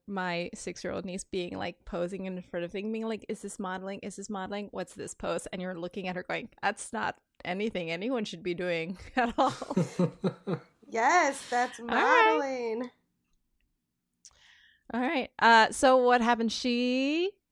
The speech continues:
Speaker 1: is very sweetly spending time with her grandpa Gene, um, reading from books that she's definitely too young to fully comprehend.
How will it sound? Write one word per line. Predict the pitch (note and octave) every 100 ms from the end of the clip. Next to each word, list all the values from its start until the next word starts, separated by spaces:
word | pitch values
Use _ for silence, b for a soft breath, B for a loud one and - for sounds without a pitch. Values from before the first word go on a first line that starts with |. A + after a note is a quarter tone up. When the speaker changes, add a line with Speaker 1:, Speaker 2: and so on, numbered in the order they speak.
| _
Speaker 1:
is | A3 G#3+ G#3+ A3+ A#3+
very | A3+ G#3+ A3+
sweetly | - G#3 G#3+
spending | A3+ A3+ A3 A3
time | A3
with | G#3 G#3
her | G3+
grandpa | F#3+ G3+ F#3
Gene, | F#3+ B3+ C4 C4 D4+ F4 - _ _ _ _ _ _
um, | F3+ F3+ F3+ F#3
reading | G3+ G3 G3+ G3+ G3+ G3
from | - G3 F#3 F3+
books | F#3+ - - -
that | G3 F3+ D#3 - _ _
she's | - G#3 F#3 -
definitely | G3 D3+ F#3 E3+ E3+
too | E3 G3
young | F#3+ G3
to | F#3+
fully | - G3 F3+
comprehend. | F3 F3+ E3+ F3 E3+ F#3+ C#4+